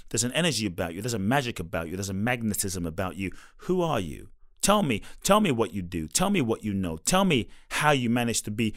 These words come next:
this loving. Tell me, help me understand. Tell me." Now that is a transformational moment because they have come to you. They have come to you to try and understand. You have not gone to them. They have come to you and they've said, "Tell me." Now they are open. Now they are ready to listen.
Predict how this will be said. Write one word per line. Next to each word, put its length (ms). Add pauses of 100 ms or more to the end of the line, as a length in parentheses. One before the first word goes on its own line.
(160)
this 200
loving. 300 (240)
Tell 300
me, 220
help 420
me 160
understand. 580 (160)
Tell 180
me." 120 (200)
Now 440
that 280
is 140
a 60
transformational 800
moment 400 (160)
because 220
they 120
have 240
come 220
to 120
you. 360 (180)
They 120
have 200
come 220
to 100
you 200
to 120
try 220
and 80
understand. 580 (140)
You 160
have 100
not 240
gone 160
to 140
them. 260
They 140
have 180
come 220
to 120
you 160
and 80
they've 140
said, 220 (180)
"Tell 240
me." 140 (160)
Now 200
they 160
are 120
open. 340 (180)
Now 160
they 140
are 60
ready 180
to 100
listen. 380